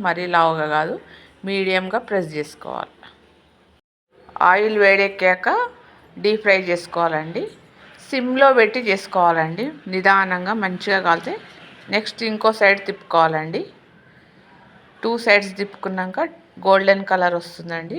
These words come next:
గోల్డెన్ కలర్ వచ్చాక తీసేసుకోవాలి. పైన కొంచెం నువ్వులు జల్లుకొని ఆయిల్ ప్రెస్ చేయాలండి, కొద్దిగా ఆయిల్ పోతుంది అలా ప్రెస్ చేయడం వల్ల.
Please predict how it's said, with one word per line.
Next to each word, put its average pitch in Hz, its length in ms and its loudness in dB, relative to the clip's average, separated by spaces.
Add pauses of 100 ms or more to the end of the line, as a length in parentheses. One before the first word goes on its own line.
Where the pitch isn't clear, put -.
(160)
గోల్డెన్ 185 400 0
కలర్ 170 240 0
వచ్చాక 170 340 -6 (120)
తీసేసుకోవాలి. - 760 -8 (1700)
పైన 233 220 0 (120)
కొంచెం 220 280 -4 (100)
నువ్వులు 220 340 -4
జల్లుకొని 208 520 -4 (840)
ఆయిల్ 226 300 0
ప్రెస్ 208 260 -6 (220)
చేయాలండి, 185 480 -4 (240)
కొద్దిగా 190 320 -4 (100)
ఆయిల్ 196 240 -4
పోతుంది 180 380 -6
అలా 175 220 -6
ప్రెస్ 165 260 -6
చేయడం 160 280 -6 (100)
వల్ల. 151 160 -8